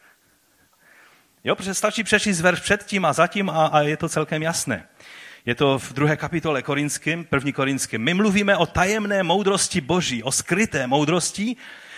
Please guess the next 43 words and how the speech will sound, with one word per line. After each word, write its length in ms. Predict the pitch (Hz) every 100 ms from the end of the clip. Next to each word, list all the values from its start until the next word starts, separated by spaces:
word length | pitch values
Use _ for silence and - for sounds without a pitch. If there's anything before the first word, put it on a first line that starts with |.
| -
kterou 300 | - 175 175
Bůh 300 | 139 165 143
před 240 | - 175
věky 380 | 208 214 214 208
předurčil 600 | 165 196 190 190 180 196
k 40 | 151
naší 300 | 160 160 151
slávě 600 | - 143 143 143 180 247 - _ _ _ _ _ -
a 100 | -
kterou,“ 360 | - - 160 180
a 60 |
teď 160 | 131 127
poslouchejte, 680 | 151 - 320 175 170 185 196 - - - -
„nikdo 640 | 143 226 285 208 156 143
z 80 | 123
vůdců 440 | 143 262 - 190
současného 680 | - 226 214 196 - 185 156
světa,“ 480 | - 208 208 117 113 - -
těch 160 | - 165
vůdců, 440 | 120 262 - 233
kteř-, 320 | 226 - 208 196
kteř-, 320 | - 208 175
kteří 320 | - 196 190
nebudujou 720 | 196 180 240 214 214 190 151 123
Boží 260 | 127 113
království, 600 | - 123 110 104 - -
jo? 240 | 104 123 160 - -
Ti, 120 | 214
kteří, 280 | - 202 196
když 180 | 196
by 160 | 180 196
viděli 480 | 147 247 220 202 190
na 140 | 196
to, 120 | 202
že 80 | 170
se 160 | 175 170
chystá 360 | - 220 -
Boží 200 | 175 165
království, 340 | 170 190 185 185
tak 120 | 165
by 60 | 156
ho 80 |
nejraději 560 | 156 170 165 160 165 165